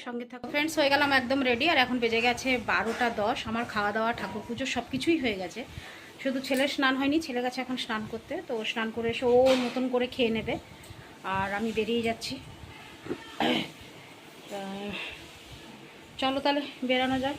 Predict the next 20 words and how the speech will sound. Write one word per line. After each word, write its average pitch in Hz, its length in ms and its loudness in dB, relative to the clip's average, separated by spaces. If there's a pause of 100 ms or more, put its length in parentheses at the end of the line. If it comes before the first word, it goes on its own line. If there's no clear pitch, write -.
(200)
দেখি 269 180 0
যদি 320 200 4
সময় 285 340 0
পাই 339 180 2
তাহলে 311 160 4
দোকানে 254 320 0
তোমাদের 220 280 -4
সঙ্গে 254 200 -4
কথা 208 200 -6
বলবো। 180 260 -8 (500)
আর 208 120 2
আজকে 233 240 0
হ্যাঁ, 254 200 4
রুটি 247 280 0 (320)
টিফিন 254 280 0
নিয়ে 277 220 2
নিয়েছি, 247 300 0
ওকেও 285 260 0
রুটি 262 220 -2
দিয়েছিলাম 247 340 -2